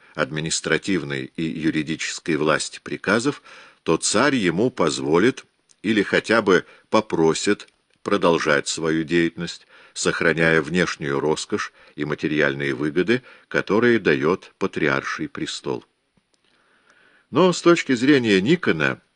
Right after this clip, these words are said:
это будет обозначать довольствование церемониальным призраком патриаршей должности и предательство священного долга патриарха, как он понимал его, более того,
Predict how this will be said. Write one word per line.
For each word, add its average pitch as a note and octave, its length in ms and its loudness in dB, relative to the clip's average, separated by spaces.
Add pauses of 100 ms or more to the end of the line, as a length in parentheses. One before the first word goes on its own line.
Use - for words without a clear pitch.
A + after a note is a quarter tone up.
(260)
это C#3 280 4
будет C#3 340 2
обозначать G2 800 0 (480)
довольствование A2 1200 2 (100)
церемониальным F#2 920 0
призраком F#2 640 -4
патриаршей E2+ 680 -2
должности D2+ 760 -2 (720)
и C3+ 280 4
предательство F#2+ 1120 0
священного F2 840 -2
долга E2+ 360 0
патриарха, - 720 -2 (340)
как - 380 -2
он F#2 240 4
понимал D2 500 -4
его, B1 340 -10 (340)
более F2 360 2
того, F2 400 2